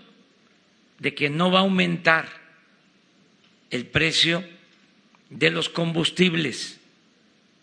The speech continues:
en términos reales, gasolina, gas, diésel, luz, que no va a haber gasolinazos.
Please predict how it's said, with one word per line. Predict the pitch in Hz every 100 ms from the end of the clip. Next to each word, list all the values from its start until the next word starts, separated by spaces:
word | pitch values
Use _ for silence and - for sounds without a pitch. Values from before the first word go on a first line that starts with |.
| _ -
en | 110
términos | 147 151 156 147 123
reales, | 139 135 123 101 - - _ _ _ _ _ _ _
gasolina, | - 117 - 120 123 151 127 98 - - _ _ _ _ _ _ _ _ _ -
gas, | 127 139 - - - _ _ _ _ _ _ _ _ _ _ _ _ _ _ _ _ _ _ - _ _ _ _ _ _ _ _ -
diésel, | 170 170 135 120 - - _ _ _ _ _ _ _ _ _ - -
luz, | 160 196 - - - - - _ _ _ _ _ _ _ _ _ _ _ _ _ -
que | 143
no | 160
va | 190
a |
haber | 196 208 170
gasolinazos. | 185 165 190 185 185 175 170 - 92 - - - -